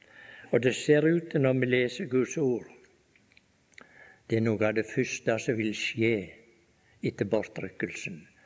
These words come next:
Det er Kristi domstol. Og der står et forunderlig vers her i det vi har lest, det er vers toogtredve. Da vi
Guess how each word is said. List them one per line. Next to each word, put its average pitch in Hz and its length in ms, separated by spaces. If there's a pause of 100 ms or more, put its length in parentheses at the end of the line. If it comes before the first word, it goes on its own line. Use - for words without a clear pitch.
(280)
Det 104 160
er - 80
Kristi - 480
domstol. 98 680 (2000)
Og 127 200
der 127 160
står 135 320
et 131 160
forunderlig 127 840
vers 127 360
her 120 240
i 123 120
det 117 140
vi 117 100
har 117 120
lest, 110 320
det 113 200
er 113 60
vers 117 260
toogtredve. 110 760 (1600)
Da 113 200
vi 123 140